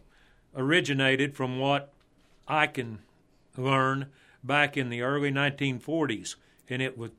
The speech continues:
began here in Chickasha. Uh, it was stopped or postponed during World War Two,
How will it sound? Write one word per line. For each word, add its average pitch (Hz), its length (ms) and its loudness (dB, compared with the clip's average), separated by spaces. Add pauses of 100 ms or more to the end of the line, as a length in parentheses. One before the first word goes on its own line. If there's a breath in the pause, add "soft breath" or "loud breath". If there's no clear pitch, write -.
began 139 440 -4
here 135 280 -2
in 139 220 -2
Chickasha. 135 720 -6 (760 soft breath)
Uh, 117 460 -12
it 120 160 -14
was 117 240 -8 (140)
stopped 147 680 -2 (260)
or 131 340 -2 (120)
postponed 151 720 -2 (320 soft breath)
during 139 320 2
World 143 240 2
War 156 220 2
Two, 160 480 0